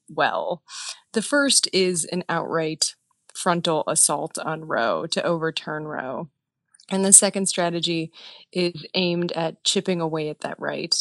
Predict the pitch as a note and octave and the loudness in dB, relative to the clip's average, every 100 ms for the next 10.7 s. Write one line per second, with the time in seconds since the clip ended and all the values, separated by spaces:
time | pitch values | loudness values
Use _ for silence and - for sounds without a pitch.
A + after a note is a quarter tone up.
0 | - - F3 D#3+ E3 F#3 E3+ F3 E3+ E3 | 0 -2 -2 -2 0 0 0 -2 0 -2
1 | D#3 - D#3+ D#3+ D3+ - E3 D#3+ D#3 D3+ | -4 -4 -2 -2 -2 -4 -4 -4 -6 -4
2 | D#3+ D#3 D#3+ C#3 - F#3 F3 D3+ - - | -6 -6 -12 -14 -4 -2 -2 -4 -10 -4
3 | F3 - - - - - F#3 - E3+ F3 | -2 -2 -4 -14 -18 -18 -12 -4 0 0
4 | D3+ - D3+ D3 D3 - - - - - | 0 -2 -2 -2 -6 -8 -10 -10 -12 -14
5 | - F3 D3+ - C3 D#3+ F3 E3+ - E3 | -6 -6 -4 -6 -8 -4 -2 -2 -2 -4
6 | D#3 D#3+ D#3 D#3+ D#3 D#3+ - D#3 E3 - | -4 -4 -4 -4 -6 -10 -6 -6 -2 2
7 | - - - _ _ _ _ F#3+ F#3 - | 2 2 -10 _ _ _ _ 0 2 0
8 | - _ - F#3+ F3+ G3 G3+ E3 F3 E3+ | -6 _ -2 0 4 6 6 2 0 -2
9 | - _ _ - G3 E3+ E3 D#3+ D3+ F3 | -2 _ _ -4 0 2 2 -2 2 4
10 | G3 F#3+ D3+ D3 D3+ D#3 | 4 4 -2 0 0 0